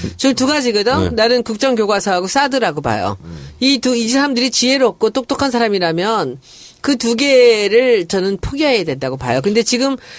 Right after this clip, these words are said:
Speaker 2: 오늘 이 새로 신임으로 들어간 누구야? 김병준?
Speaker 3: 김병준.
Speaker 2: 어, 이 사람이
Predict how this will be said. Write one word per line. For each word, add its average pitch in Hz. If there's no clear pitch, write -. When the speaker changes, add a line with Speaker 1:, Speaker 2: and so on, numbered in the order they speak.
Speaker 2:
오늘 254
이 233
새로 277
신임으로 269
들어간 202
누구야? 185
김병준? 190
Speaker 3:
김병준. 233
Speaker 2:
어, 214
이 220
사람이 285